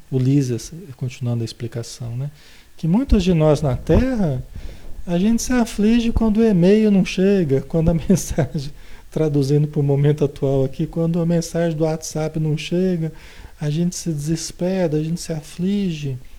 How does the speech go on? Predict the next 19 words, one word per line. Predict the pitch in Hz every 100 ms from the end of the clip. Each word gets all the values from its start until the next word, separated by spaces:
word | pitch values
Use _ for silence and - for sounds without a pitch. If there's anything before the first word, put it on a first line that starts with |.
| - - -
a |
gente | 147 180 -
se | 185
angustia. | 180 170 - - 220 240 226 190 139 131 - - - - - - - - - - - -
Né? | 127 147 175
Ou | 165 185
quando | 202 208 190
o | 185 165
ônibus | 202 220 190 180
não | 175
chega, | 151 - 190 220 214 170
ou | 180
quando | 175 196 190
o | 175 202
Uber | 175 175
não | 165 160
chega, | 147 - 208 190 170
ou |
quando, | 165 190 190